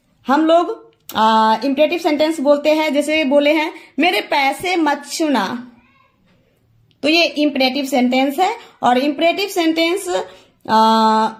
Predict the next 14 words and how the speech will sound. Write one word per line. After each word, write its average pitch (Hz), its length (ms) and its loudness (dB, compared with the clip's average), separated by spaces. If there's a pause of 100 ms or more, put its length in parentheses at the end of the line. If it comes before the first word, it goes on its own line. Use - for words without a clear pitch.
(200)
वर्ब 285 220 2
की 392 80 -2
first 311 340 0
form 320 180 0
से 349 140 -4
शुरू 349 260 0
होती 349 240 0
है 415 160 0 (280)
और 311 180 2
इसमें 370 420 -4
क्या 349 260 0
बोल 359 200 2
रहे 294 200 0
हैं? 214 500 -6